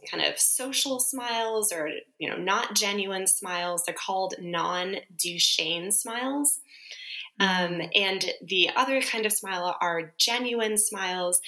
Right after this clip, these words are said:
Speaker 1: and these are Duchenne. And Duchenne was a, a researcher from, you know, an ex-, electrophysiologist from a long time ago. So that's,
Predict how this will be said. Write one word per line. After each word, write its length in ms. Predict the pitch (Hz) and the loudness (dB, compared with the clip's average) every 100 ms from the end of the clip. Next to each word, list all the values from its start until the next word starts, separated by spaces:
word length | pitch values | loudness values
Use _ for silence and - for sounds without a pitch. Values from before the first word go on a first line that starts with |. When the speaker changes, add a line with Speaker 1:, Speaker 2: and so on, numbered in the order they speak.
| - - - | -12 -8 -2
Speaker 1:
and 180 | 190 180 | -2 0
these 240 | 185 185 | 2 2
are 420 | - 170 165 165 | 2 -2 -2 -2
Duchenne. 600 | 160 175 165 - 160 147 | -2 2 2 2 0 -2
And 220 | 147 160 | -2 0
Duchenne 400 | 165 180 180 175 | 2 2 2 0
was 180 | 170 156 | 0 0
a, 320 | 147 175 160 - | 0 -2 -2 0
a 120 | 202 | 0
researcher 640 | 190 196 196 175 175 170 - | 0 2 2 2 -2 -4 -4
from, 460 | - 160 156 156 - - | -2 0 0 -2 -8 -4
you 160 | 175 | -2
know, 80 | 151 | 0
an 100 | 165 | 0
ex-, 140 | 185 - 208 | -2 0 0
electrophysiologist 1160 | 196 208 - 185 185 175 160 156 165 160 156 | 2 0 -2 0 0 0 0 0 0 0 0
from 140 | - 143 | 0 -4
a 60 | |
long 420 | 175 254 240 240 226 | 0 0 0 -2 -2
time 240 | 175 165 | 0 0
ago. 320 | 160 151 156 - - - | 0 0 -2 -6 -10 0
So 140 | - | 2
that's, 340 | 156 151 - | 2 2 2